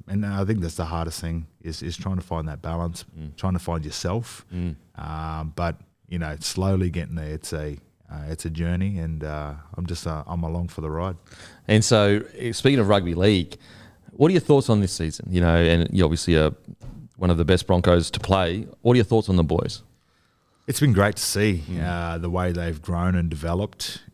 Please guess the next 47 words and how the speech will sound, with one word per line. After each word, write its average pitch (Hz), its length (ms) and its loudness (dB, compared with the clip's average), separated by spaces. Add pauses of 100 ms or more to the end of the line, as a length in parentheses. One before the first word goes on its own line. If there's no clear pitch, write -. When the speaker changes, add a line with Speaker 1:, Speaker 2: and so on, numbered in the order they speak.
(160)
Speaker 1:
Um, 78 300 -8
a 85 40 -10
couple 90 260 -2
of 80 80 -2
inclusions 82 640 -2
of 78 100 -6
some 82 140 -6
superstars, 85 760 -4
re-, 90 180 -4
really, 95 540 2
really 87 240 0
helped 90 300 -2
the 87 80 -8
team 90 320 0
out. 90 240 -2 (200)
Speaker 2:
Mm. 87 560 -10
Speaker 1:
Um, 80 460 -8 (720)
but 95 300 -2 (440)
again, 104 340 2
having 117 240 2
the 117 100 0
foot 104 240 -2
in 98 80 -2
the 92 80 2
door 90 280 0
and 87 140 -2
still 92 220 -4
doing 87 260 -2
some 78 140 -10
stuff - 240 -6
at - 60 -12
the 80 60 -8
Broncos, 90 440 -4
I 87 100 -2
can 82 160 -6
kinda 82 320 -6
see 90 240 -6
what 82 160 -4 (920)
a 85 80 -10
little 95 200 0
bit 90 160 -4
that 85 140 -8
goes 87 240 -4
on 90 140 -2
behind 87 340 -4
the 85 40 -8
scenes. 87 600 -6